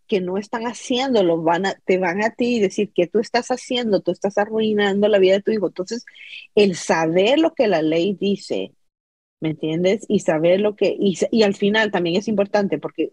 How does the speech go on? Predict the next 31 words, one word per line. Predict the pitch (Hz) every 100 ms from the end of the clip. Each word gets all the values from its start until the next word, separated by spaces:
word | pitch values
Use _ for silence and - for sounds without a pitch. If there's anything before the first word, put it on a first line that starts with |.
| _
para | 160 160
continuar | - 165 165 185 190 262 339 -
tú | 214
tienes | 190 196 -
que | 190
llenar | 175 165 160 160
los | 185
requisitos | 170 190 - 175 185 196 -
de | 165 160 147
una | 160 170
evaluación | 185 170 160 160 151
final, | - 190 220 220
de | 170
un, | 160 - _
de | 160 170
mostrar | 165 156 151 160
progreso, | - 185 175 165 - - - - _
se | 170
llama | 170 190
progreso. | 190 170 170 165
Entonces, | 151 180 262 262 - - - -
esto | 226 233 285
de | 294
demostrar | 220 190 - 151 165
progreso | 220 220 220 214 240 214 _ _
es | 196 202
diferente | 262 262 240 196 208 220 240 _ _
para | 196 180
cada | 156 185
estado | - 277 233 117 - _ _ _
y | 220 220